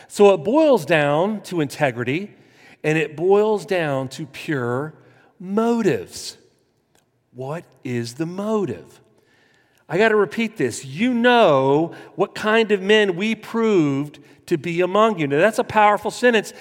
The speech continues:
that we have to unpack. What was Paul's,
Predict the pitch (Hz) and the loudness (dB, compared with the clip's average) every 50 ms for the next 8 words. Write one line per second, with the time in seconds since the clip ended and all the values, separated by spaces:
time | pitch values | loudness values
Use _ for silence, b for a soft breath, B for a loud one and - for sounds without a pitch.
0 | B B - 180 151 151 220 247 247 202 170 - - 180 170 175 180 175 185 - | B B -6 -6 -4 -2 0 2 2 2 2 2 0 0 2 2 0 0 0 0
1 | 240 240 202 127 - - - - - - _ _ _ b b b b b b b | 2 2 2 0 -4 -10 -14 -20 -20 -20 _ _ _ b b b b b b b
2 | b b b b _ 147 139 190 285 311 302 294 311 254 - - - - - 214 | b b b b _ -2 2 4 4 4 2 0 -2 -2 -4 -8 -6 0 4 4
3 | 202 208 208 214 220 226 233 240 240 226 - - | 6 6 6 6 6 4 4 2 -2 -4 -10 -16